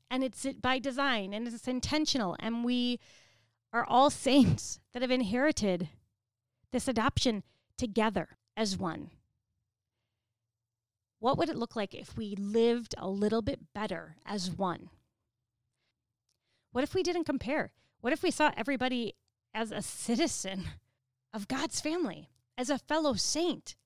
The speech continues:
Like, really, truly think about this. What would that change in your life, in your thought process, in your own self-esteem, and how you see yourself?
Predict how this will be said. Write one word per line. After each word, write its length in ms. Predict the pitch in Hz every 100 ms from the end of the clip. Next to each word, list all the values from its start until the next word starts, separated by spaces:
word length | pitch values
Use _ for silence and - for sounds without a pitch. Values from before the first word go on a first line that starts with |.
| _
Like, 160 | 226 208
really, 420 | 233 339 370 349
truly 460 | 320 - 349 330 240
think 360 | - 320 339 320
about 360 | 208 196 -
this. 340 | 175 175 - - _ _ _ _
What 280 | 214 294 -
would 180 | 269
that 200 | 302 311
change 720 | - - 214 208 214 254 - _ _ _
in 140 | 247 247
your 120 | 214
life, 340 | 196 180 - - _ _ _
in 180 | 254 269
your 120 | 262
thought 260 | 233 208 -
process, 600 | - - - 214 - - _ _ _
in 140 | - 254
your 140 | 254
own 160 | 254 247
self-esteem, 880 | - 214 - - - 233 202 214 - _ _ _ _ _
and 120 | 247 220
how 120 | 262
you 180 | 247 247
see 180 | -
yourself? 640 | 233 214 - 202 202 -